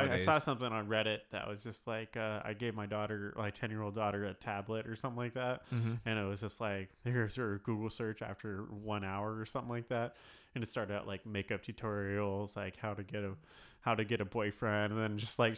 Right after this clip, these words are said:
Speaker 2: went straight to, <laughs> like, boys jerking it and stuff. I was like, "This is a ten-year-old girl. Like, girls don't think about sex as much as boys do. That's weird."
Speaker 1: No, they definitely do.
Speaker 2: No,
Speaker 1: Like, that's the crazy part is if they want you to know, they'll tell you.
Speaker 2: No.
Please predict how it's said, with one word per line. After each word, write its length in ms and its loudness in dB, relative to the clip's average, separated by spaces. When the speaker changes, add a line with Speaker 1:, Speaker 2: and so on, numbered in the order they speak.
Speaker 2:
went 180 0
straight 360 2
to, 140 0
<laughs> 80 2
like, 240 4
boys 380 0
jerking 380 -2
it 200 2
and 120 -4
stuff. 340 4
I 100 6
was 120 4
like, 160 6
"This 140 4
is 80 0
a 40 -6
ten-year-old 540 8
girl. 420 10
Like, 320 10
girls 260 0
don't 220 -2
think 140 -4
about 240 -6
sex 320 -8
as 100 -8
much 240 -8
as 100 -10
boys 360 -8
do. 160 -6
That's 260 -8
weird." 380 -4
Speaker 1:
No, 260 4
they 140 2
definitely 340 2
do. 240 2
Speaker 2:
No, 120 2
Speaker 1:
Like, 100 4
that's 160 6
the 80 4
crazy 300 6
part 260 4
is 120 0
if 80 0
they 100 6
want 260 6
you 80 4
to 60 4
know, 280 4
they'll 240 0
tell 180 -2
you. 300 0
Speaker 2:
No. 240 4